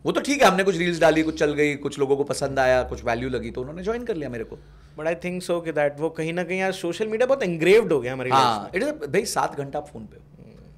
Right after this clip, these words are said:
Speaker 1: सात घंटा आप कंटेंट कंज्यूम कर रहे हो,
Speaker 2: And
Speaker 1: तो obviously, अच्छा, YouTube, Instagram पे भी जाओगे, अगर आप मीनिंगफुल देखो, आप अपना टाइम फोन पे, वो ज्यादा से ज्यादा आधा घंटा होता है,
Speaker 2: आधा घंटा।
Speaker 1: आधा एक घंटा होता है,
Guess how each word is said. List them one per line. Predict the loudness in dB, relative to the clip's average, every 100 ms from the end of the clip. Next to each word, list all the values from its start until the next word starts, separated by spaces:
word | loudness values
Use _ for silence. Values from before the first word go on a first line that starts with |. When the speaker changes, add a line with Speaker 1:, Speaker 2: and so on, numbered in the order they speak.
| -20 -20 -18
Speaker 1:
सात | -2 0 0 -2
घंटा | -6 0
आप | 0
कंटेंट | -2 -8 -8 -10
कंज्यूम | -10 -10 -14
कर | -16
रहे | -18
हो, | -20 -20 -20 -20 -20 -20 -14
Speaker 2:
And | -8
Speaker 1:
तो | -8 -6
obviously, | -4 -2 -2 -2
अच्छा, | 2 2
YouTube, | 2 0 0 0
Instagram | -2 0 2 4 2
पे | 2
भी | 4
जाओगे, | 6 6
अगर | 4 2
आप | 2
मीनिंगफुल | -2 -2 -2 -2
देखो, | 0 4
आप | 6 4
अपना | 2 -2
टाइम | -2 -6 -8 -16 -20 _ -18
फोन | 0 0 0
पे, | 0
वो | 2
ज्यादा | 2 0
से | -2
ज्यादा | -2 -2
आधा | -2
घंटा | -6 -12
होता | -16 -12
है, |
Speaker 2:
आधा | -10 -10
घंटा। | -12 -8
Speaker 1:
आधा | 0 0
एक | 0 -4
घंटा | -6 -8
होता | -14 -18
है, | -20